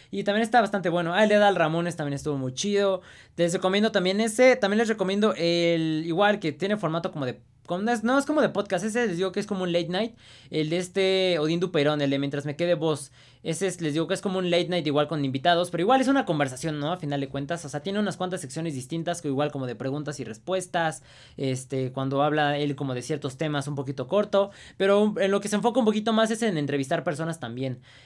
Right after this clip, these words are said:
eh, cuando lo hacía, porque ahorita ya le dio una pausa, porque como Odín es actor de teatro, pues ahorita ya está dando funciones y ya no le da tiempo de hacer este rollo, pero también estaba chido ese. También, ¿qué otro les recomiendo? Pa, pa, pa, pa, pa, pa.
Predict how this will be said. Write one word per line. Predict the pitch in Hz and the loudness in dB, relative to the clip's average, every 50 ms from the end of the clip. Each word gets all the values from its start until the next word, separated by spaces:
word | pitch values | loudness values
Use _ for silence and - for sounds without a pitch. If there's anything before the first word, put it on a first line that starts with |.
| - _ | -18 _
eh, | - 147 143 139 | -4 -2 -2 0
cuando | 139 165 180 175 180 | 0 2 4 4 6
lo | 180 180 | 6 4
hacía, | 170 180 220 220 190 | 4 4 4 4 4
porque | - 160 143 - | 4 2 0 0
ahorita | 180 180 202 196 | 0 2 4 4
ya | 180 180 | 4 4
le | 175 180 165 | 4 4 2
dio | 170 170 | 2 2
una | 170 165 160 | 0 0 0
pausa, | 165 165 147 151 127 | 0 0 0 -2 -2
porque | 131 131 135 135 131 | -4 -4 -4 -4 -4
como | 135 135 135 | -2 -2 -2
Odín | 139 139 160 165 170 | -2 -2 -2 -2 -2
es | 175 165 170 170 | -4 -4 -4 -6
actor | 147 131 - 156 151 151 | -6 -4 -2 -2 0 0
de | 151 160 160 151 143 135 123 - | 0 0 2 2 0 0 -2 -2
teatro, | 165 160 160 170 165 208 214 214 | 0 0 0 2 2 0 -2 -2
pues | 147 135 131 | -4 -6 -6
ahorita | 131 131 135 147 | -6 -4 -4 -4
ya | 143 | -4
está | 135 - 135 | -4 -4 -4
dando | 131 131 135 135 | -4 -4 -4 -6
funciones | 131 - 151 151 156 208 226 226 220 214 214 - | -6 -8 -8 -6 -2 0 0 2 2 0 -2 -2
y | 143 | -4
ya | 139 139 | -4 -2
no | 139 139 | -4 -4
le | 135 131 | -2 -2
da | 131 127 127 | -2 -2 -2
tiempo | 143 143 139 139 | -4 -4 -2 -4
de | 127 | -4
hacer | 120 - 139 131 | -6 -6 -8 -8
este | 143 - - 147 | -6 -6 -4 -2
rollo, | 165 190 185 196 214 254 - - - - - - - - | -2 0 0 0 -2 -4 -6 -12 -20 -20 -20 -20 -14 -2
pero | - 233 240 247 247 247 | 2 4 6 6 6 4
también | 226 190 196 202 | 2 2 2 0
estaba | 202 208 196 190 190 | 0 2 2 2 2
chido | 185 - 202 190 190 | 2 2 2 2 4
ese. | 214 233 254 - - 233 247 277 - - - - - - - _ _ _ _ | 4 2 0 0 2 2 2 2 0 -2 -8 -20 -20 -20 -20 _ _ _ _
También, | - 190 196 208 240 254 262 269 254 | 2 4 4 6 6 6 4 4 4
¿qué | - 226 | 2 0
otro | 226 247 233 | 0 0 0
les | 220 180 156 | 0 -2 -2
recomiendo? | 156 147 147 151 156 165 165 165 160 151 139 135 131 131 - _ | -4 -4 -2 -2 -2 -2 -2 0 0 0 -2 -2 -4 -8 -12 _
Pa, | - 170 165 160 | -8 -8 -8 -6
pa, | 170 160 | -8 -8
pa, | 160 170 156 | -8 -8 -8
pa, | 165 160 147 | -8 -8 -8
pa, | 156 147 | -10 -10
pa. | - 175 175 180 185 185 185 185 185 185 185 | -4 -2 0 2 2 2 0 0 -2 -4 -8